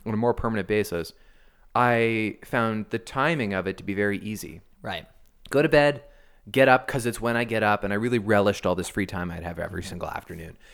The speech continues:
Speaker 1: And now, knowing that it's temporary, I find every day to be a challenge.
Speaker 2: Right, and, and the nostalgia, this kind of might wean you off it a little bit if you were ever like, "Ah, I'd like to just do mornings again."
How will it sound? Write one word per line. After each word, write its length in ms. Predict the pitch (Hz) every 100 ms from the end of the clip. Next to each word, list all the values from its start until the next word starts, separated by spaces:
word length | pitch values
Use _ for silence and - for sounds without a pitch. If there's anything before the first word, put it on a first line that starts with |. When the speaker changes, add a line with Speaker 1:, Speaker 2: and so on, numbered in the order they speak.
| - -
Speaker 1:
And 180 | 117 127
now, 360 | 160 151 110
knowing 680 | 101 117 120 139 120 107 101
that 160 | 98 98
it's 160 | 90
temporary, 840 | - 113 110 95 87 80 82 82 - -
I 100 | 104
find 360 | - 98 90 87
every 360 | 104 92 92
day 240 | 90 87 -
to 80 | 90
be 100 | 82
a 60 |
challenge. 460 | - - - - -
Speaker 2:
Right, 220 | 123 131 131
and, 280 | 156 151 156
and 480 | 156 143 139 131 127 - _ -
the 240 | 151 135
nostalgia, 1000 | 147 139 - 143 135 135 120 120 113 107 - - -
this 280 | 135 127 123
kind 200 | - 131
of 160 | 110 101
might 300 | 113 113 -
wean 260 | 107 113
you 100 | 107
off 260 | 98 101 -
it 80 | 92
a 60 |
little 200 | 90 87
bit 160 | 87 87
if 140 | 92
you 120 | 117 104
were 120 | 98
ever 300 | 101 104 101
like, 260 | 95 95 -
"Ah, 320 | 131 113 110
I'd 100 | 113
like 180 | 131 -
to 100 | 117
just 220 | 110 -
do 100 | 107
mornings 480 | 92 95 101 101 107
again." 400 | 107 110 123